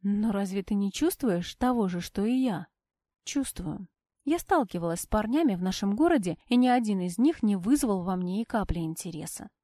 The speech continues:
Но стоило Вервольфам появиться в Лысой бухте, как я пропала. Это притяжение как затмение. Раз, и я иду против логики. Творю глупости и готова бежать за... Проблема в том, что я не знаю,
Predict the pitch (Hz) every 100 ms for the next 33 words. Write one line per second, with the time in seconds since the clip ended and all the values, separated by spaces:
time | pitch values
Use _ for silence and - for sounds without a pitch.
0 | _ _ - 202 - 208 196 202 202 190
1 | 208 285 254 - 180 - 247 262 262 -
2 | 202 202 190 208 208 311 339 - - -
3 | _ _ - 233 226 226 247 254 294 233
4 | 156 185 _ _ _ _ _ - 208 -
5 | 214 - 190 214 262 202 - 180 202 262
6 | 311 311 269 180 170 185 - _ _ _
7 | _ _ - 220 339 - - _ _ -
8 | 262 262 285 214 233 208 - 190 208 202
9 | 170 - 190 - _ _ _ _ - 226
10 | 233 185 208 311 - 196 - 185 196 226
11 | 294 262 254 285 269 262 262 _ _ _
12 | _ _ - 202 196 220 190 - 320 311
13 | - 202 220 262 240 185 160 165